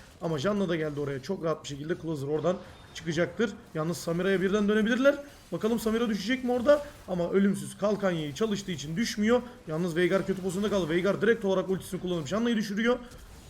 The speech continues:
Oo, Ahri oraya sıçra kullandı bakalım. Ay. O da ise Jarvan düşecekti. Hemen şimdi bunun sonucunda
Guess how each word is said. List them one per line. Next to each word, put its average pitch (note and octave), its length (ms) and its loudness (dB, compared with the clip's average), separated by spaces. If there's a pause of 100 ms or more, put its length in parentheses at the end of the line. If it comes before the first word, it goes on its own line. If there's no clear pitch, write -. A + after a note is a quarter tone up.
(540)
Oo, F3+ 380 8
Ahri F#3+ 180 4
oraya E3 320 2 (1400)
sıçra G3 320 -2
kullandı F3+ 360 0
bakalım. A#3+ 500 0 (180)
Ay. F4+ 80 -4 (920)
O F#3+ 140 4
da F3 60 4
ise C#3+ 220 0
Jarvan D3 440 0
düşecekti. G3 680 -2 (360)
Hemen G3+ 380 2
şimdi E3+ 380 -2
bunun G#3 200 2
sonucunda F3 640 0